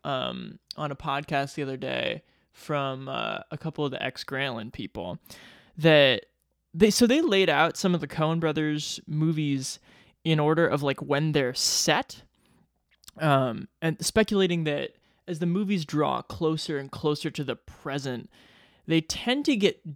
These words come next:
darker. What do you think about that? That these two people don't have a very rosy view of,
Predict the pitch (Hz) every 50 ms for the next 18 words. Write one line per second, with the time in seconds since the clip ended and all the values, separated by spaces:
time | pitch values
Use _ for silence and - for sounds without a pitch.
0 | - _ _ _ _ - 160 131 147 160 - - - 65 60 - - 269 - 247
1 | 269 302 320 - 370 285 196 135 139 131 139 - - - 120 123 - 156 147 -
2 | 170 156 - - - 175 151 139 - 170 151 - 147 139 - 147 147 147 143 147
3 | 135 131 127 135 135 135 135 131 131 127 127 131 131 131 131 135 135 123 123 123
4 | 123 113 113 123 - _ _ _ _ _ _ _ _ _ _ 156 135 135 135 139
5 | 135 135 135 135 131 127 127 127 123 - - - 120 120 123 - 120 117 - -
6 | - - - -